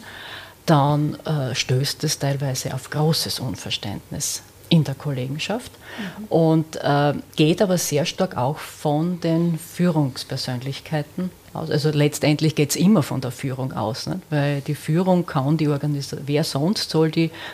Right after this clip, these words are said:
Speaker 1: Organisationskultur gestalten, wenn nicht die Führungsebene?
Speaker 2: Mhm.
Speaker 1: Das heißt, es ist eine klassische Führungsaufgabe,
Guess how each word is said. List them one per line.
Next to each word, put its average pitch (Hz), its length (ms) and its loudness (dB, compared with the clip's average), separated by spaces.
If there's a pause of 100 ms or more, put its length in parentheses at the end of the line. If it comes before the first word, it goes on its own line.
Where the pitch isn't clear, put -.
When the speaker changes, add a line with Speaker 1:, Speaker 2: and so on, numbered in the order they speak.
Speaker 1:
Organisationskultur 165 1300 0
gestalten, 160 840 0
wenn 156 440 2
nicht 160 340 2
die 170 80 2
Führungsebene? - 1000 0
Speaker 2:
Mhm. 240 100 -6 (380)
Speaker 1:
Das 151 180 -2
heißt, 151 360 2
es 156 180 0
ist 180 380 0
eine 156 160 4
klassische 151 720 0
Führungsaufgabe, 151 1300 0